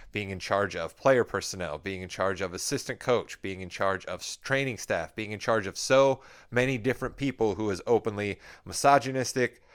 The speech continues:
racist, and homophobic. You also have the first openly gay player on a roster in Carl Nassib on that very team.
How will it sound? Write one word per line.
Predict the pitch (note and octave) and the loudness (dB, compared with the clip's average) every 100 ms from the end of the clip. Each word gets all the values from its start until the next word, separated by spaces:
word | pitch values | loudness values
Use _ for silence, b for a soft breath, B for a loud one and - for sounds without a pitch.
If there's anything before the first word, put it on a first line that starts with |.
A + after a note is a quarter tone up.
| b b | b b
racist, | G#2+ B2 A#2 B2+ A2+ - b b - | 2 4 4 2 0 -2 b b -12
and | F2 | -2
homophobic. | A#2+ A#2 - C#3+ A2+ - | 0 0 4 4 4 -4
You | - C#3+ | 0 2
also | D#3 F3 | 4 4
have | D#3+ | 2
the | D3 | 0
first | - E3 D#3+ - - | 0 2 2 -2 2
openly | D3+ D#3 D3 D3 | 4 4 0 -2
gay | A#2 C#3+ C#3+ | 2 2 2
player | - D#3 D3+ C3 | 4 6 6 6
on | C3 | 4
a | B2+ | 4
roster | C3 D3+ - B2+ G#2+ | 6 6 4 0 -2
in | G#2+ | 2
Carl | - C#3+ C3 | 6 6 6
Nassib | C3 B2+ A#2+ G2 | 2 0 -2 -2
on | - B2+ C3 | 4 4 4
that | G#2 | 2
very | A#2 B2 A2+ | 4 4 2
team. | - A2 G2 | -2 -4 -6